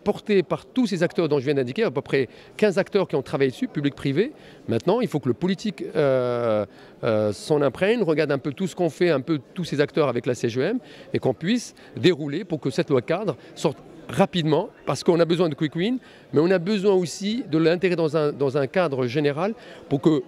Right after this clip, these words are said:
moi, quand j'ai envie de créer une boîte, je sais où je vais aller, même si on sait toujours qu'on apprend en marchant, que les entrepreneurs prennent des risques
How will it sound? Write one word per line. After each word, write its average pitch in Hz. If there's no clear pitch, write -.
moi, 190
quand 185
j'ai 139
envie 160
de 135
créer 170
une 143
boîte, 165
je 131
sais 175
où 214
je 151
vais 156
aller, 147
même 165
si 147
on 185
sait 156
toujours 170
qu'on 170
apprend 180
en -
marchant, 165
que -
les 135
entrepreneurs 151
prennent 165
des 143
risques 175